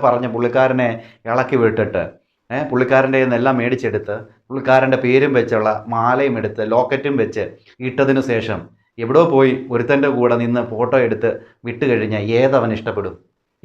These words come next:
ഏതവൻ ഇഷ്ടപ്പെടും? അപ്പോൾ അവൻ ചോദിച്ചു, "ഏതവനാണ് നിൻ്റെ കൂടെ ഉള്ളതെന്ന്?" ഏ, ഓ, ചോദിച്ചത് തെറ്റായിപ്പോയി. ഒരു കൂട്ടുകാരൻ്റെ കൂടെ വയനാട്ടിൽ പോവുക. ആ കൂട്ടുകാരൻ എന്ന് പറഞ്ഞാൽ ജനിച്ച കാലം തൊട്ട് കൂടെ ഉള്ളവനൊന്നും അല്ല, അവൻ ഈ ആറ് മാസത്തെ പരിചയത്തിലുള്ളൊരു കൂട്ടുകാരനാ.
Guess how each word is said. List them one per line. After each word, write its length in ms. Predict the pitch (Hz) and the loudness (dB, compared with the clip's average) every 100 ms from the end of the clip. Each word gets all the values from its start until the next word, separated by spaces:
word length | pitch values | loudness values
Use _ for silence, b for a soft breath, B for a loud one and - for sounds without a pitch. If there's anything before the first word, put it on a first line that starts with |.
| 151 | 2
ഏതവൻ 220 | 190 156 120 | 4 2 0
ഇഷ്ടപ്പെടും? 380 | 113 101 95 92 - _ _ - | -2 -4 -6 -10 -18 _ _ -14
അപ്പോൾ 140 | 113 160 | 0 2
അവൻ 100 | 175 175 | 2 4
ചോദിച്ചു, 320 | 170 185 147 92 - 120 | 2 2 -2 -4 -6 0
"ഏതവനാണ് 480 | 151 151 147 139 135 135 | 2 2 2 2 2 0
നിൻ്റെ 160 | 131 127 | -2 0
കൂടെ 140 | 135 117 | 2 2
ഉള്ളതെന്ന്?" 340 | 113 110 87 - _ _ _ _ 110 | 2 -2 -4 -14 _ _ _ _ -10
ഏ, 120 | 139 - - _ 98 | -8 -8 -12 _ -12
ഓ, 120 | 101 104 | -8 -2
ചോദിച്ചത് 320 | 110 123 131 | 0 0 0
തെറ്റായിപ്പോയി. 420 | 139 151 156 151 156 - - - | 2 4 4 4 0 -4 -14 -8
ഒരു 80 | 143 131 | -6 -4
കൂട്ടുകാരൻ്റെ 460 | 143 151 151 143 139 | 0 4 4 4 2
കൂടെ 120 | 135 123 | 4 4
വയനാട്ടിൽ 420 | 123 135 139 131 | 2 2 0 -2
പോവുക. 180 | 113 90 - 120 | -2 -4 -4 -4
ആ 40 | 139 | -2
കൂട്ടുകാരൻ 420 | 131 131 147 151 160 | 0 2 4 6 6
എന്ന് 100 | 160 | 4
പറഞ്ഞാൽ 280 | 147 147 151 131 | 4 4 2 4
ജനിച്ച 220 | 131 139 143 | 2 2 4
കാലം 240 | 139 147 147 | 4 4 0
തൊട്ട് 160 | 135 139 | -2 -2
കൂടെ 180 | 139 147 | 2 4
ഉള്ളവനൊന്നും 380 | 151 147 151 147 | 4 2 0 0
അല്ല, 100 | 123 104 - _ _ _ _ _ - | 0 -4 -8 _ _ _ _ _ -4
അവൻ 200 | 127 160 | 0 4
ഈ 20 | 165 143 | 6 6
ആറ് 140 | 160 156 | 6 6
മാസത്തെ 300 | 156 165 160 | 4 0 2
പരിചയത്തിലുള്ളൊരു 640 | 139 160 151 156 151 156 | 2 2 0 0 0 0
കൂട്ടുകാരനാ. 480 | 143 143 156 151 139 | 0 6 6 6 0